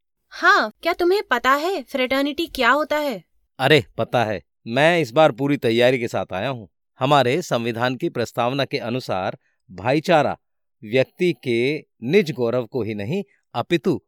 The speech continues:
Speaker 2: राष्ट्र की अखंडता को भी सुनिश्चित करता है।
Speaker 1: अरे बाप रे, संजय,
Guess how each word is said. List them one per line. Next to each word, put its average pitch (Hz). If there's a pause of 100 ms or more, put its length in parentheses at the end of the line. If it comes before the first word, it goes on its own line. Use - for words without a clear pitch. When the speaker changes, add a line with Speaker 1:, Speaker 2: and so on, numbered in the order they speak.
(140)
Speaker 2:
राष्ट्र 131
की 208
अखंडता 127
को 127
भी 135
सुनिश्चित 117
करता 92
है। 107 (540)
Speaker 1:
अरे 277
बाप 240
रे, 170 (600)
संजय, 254